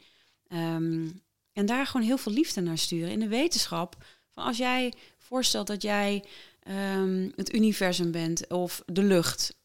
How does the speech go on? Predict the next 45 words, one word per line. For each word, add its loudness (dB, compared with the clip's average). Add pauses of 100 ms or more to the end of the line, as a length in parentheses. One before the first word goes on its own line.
dan -4
is 2
die -2
angst 0
een 0
wolkje. -2 (220)
Ja, -2
hoezo 2
zou 0
het -2
universum 0
zeggen -2
dat -6
dat -8
wolkje -2
er 2
niet 0
mag -6
zijn? -2 (420)
Dus -14
echt -2
kunnen 0
zeggen: -2
"Oké, -4
hoi -2
angst, -2 (400)
wat -20
heb -6
je -2
mij 2
te -4
vertellen?" -4 (240)
Want -10
in 4
die 4
angst 2
en -4
onder 8
die 0
angst 2
zit -4
altijd -2
weer 4
die 0
liefde. 2